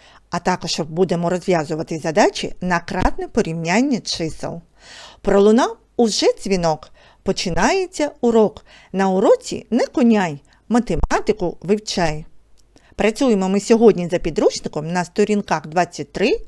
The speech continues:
двадцять чотири. Почнемо урок з усного рахунку. Допоможи обчистити вирази.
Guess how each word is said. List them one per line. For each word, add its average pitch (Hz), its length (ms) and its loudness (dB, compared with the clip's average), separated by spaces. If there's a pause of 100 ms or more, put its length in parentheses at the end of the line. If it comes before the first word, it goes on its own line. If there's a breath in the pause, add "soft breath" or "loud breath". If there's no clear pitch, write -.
(100)
двадцять 185 520 0
чотири. 165 520 -6 (1080 soft breath)
Почнемо 196 580 0
урок 262 300 4
з - 140 -18 (100)
усного 330 580 2
рахунку. 208 720 0 (260 soft breath)
Допоможи 269 760 4
обчистити 196 680 -2
вирази. 165 540 0